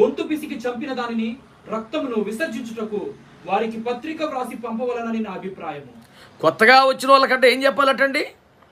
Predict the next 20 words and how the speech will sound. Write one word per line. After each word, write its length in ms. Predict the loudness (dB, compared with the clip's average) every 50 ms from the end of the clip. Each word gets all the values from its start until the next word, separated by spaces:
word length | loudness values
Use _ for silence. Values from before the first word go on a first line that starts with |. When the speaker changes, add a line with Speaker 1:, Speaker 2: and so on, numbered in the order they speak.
| _ _ _ _ _ _ _ _ _ _ _ _ _ _ _ _ _ _ _ _ _ _ _ _ _ _ _ -20 _ _ _ _ _ _ _ _ _ _ _ _ _ _ _ _ _ _ -2
Speaker 2:
కొత్తగా 400 | -2 0 2 6 6 8 6 6
ఇప్పుడే 420 | 4 6 8 10 10 10 8 6
వచ్చారు, 380 | 2 0 0 4 4 6 6 6
వాక్యం 520 | 4 6 6 6 8 6 6 2 0 0
విన్నారు, 460 | 0 2 4 4 4 4 2 2 0
అమ్మో 240 | 0 2 8 8 8
తప్ప 260 | 8 6 -2 -2 -2
మీద 160 | -2 -2 0
పశ్చాత్తాపడ్డారు, 840 | 0 0 2 0 -2 0 0 0 0 0 2 2 0 0 2 0 2
మారు 200 | 4 4 4 4
మనసు 220 | 2 -2 -4 -2 -2
పొందారు, 320 | -2 -2 0 0 -2 -2
బాప్తిసాలు 480 | 0 0 0 0 0 -2 0 2 0 0
పొందారు. 440 | 0 -4 -2 0 0 0 0 -4 -10 -14 _ _ _ _ _ _ _ _ -6 2 4
వాళ్ళకి 220 | 4 6 8 8
ఏం 160 | 8 8 8
చెప్తున్నాడు? 800 | 6 4 4 4 0 4 6 6 8 10 10 10 10 8 6 4 -4 -14 _ _ -20 _ _ _ _ _ _ _ _ _ _ _ _ _ _ _ _ _ _ _ _ _ _ _ _ _ _ _ _ _ _ _ _ _ _ _ _ _ _ _ _ _ _ _ _ _ _ _ _ _ _ _ _ _ _ _ _ _ _ _ _ 0
ఒక్కొక్క 260 | 4 4 4 6 6
మాట 200 | 6 6 6 4
చదువు. 360 | 4 2 2 2 0 -6 -8